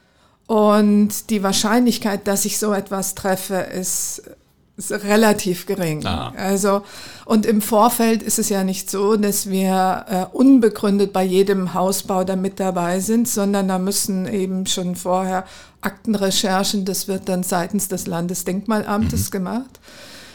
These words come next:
Speaker 1: Also es gibt auch, ähm, eine Karte von ganz Brandenburg, da sind alle Bodendenkmäler eingezeichnet.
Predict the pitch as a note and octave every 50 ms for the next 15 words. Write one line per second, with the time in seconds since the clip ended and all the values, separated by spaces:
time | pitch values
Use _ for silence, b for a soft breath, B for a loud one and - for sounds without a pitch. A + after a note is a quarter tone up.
0 | B B B - F#3+ F#3+ G3+ G3+ A3 - - - A#3 - - - - - G3+ G3
1 | G3 G3 - - - - G3 F#3 F3+ F#3 F3+ F3+ F3+ F#3+ - - F#3 F#3+ G3 G3
2 | - F#3 E3+ F3+ G3 G3 B3 A3+ - - G#3 G3 F#3 F#3+ F3+ F#3 F#3 F#3 F#3 -
3 | - - E3+ E3+ F#3 F#3+ F#3+ A3+ G#3+ G#3 G3+ G3+ G3 F#3+ - G3 F#3+ - - F3+
4 | G3 A#3+ B3+ A3+ G3+ A3+ G#3+ A3+ A3 A3 G#3 G3+ G3+ G#3 - - G#3+ G3+ F#3+ G3
5 | F#3+ - - F3+ F#3 G3 G3 F#3 - - - - - E3 E3 E3+ E3 E3 - -
6 | - E3+ - -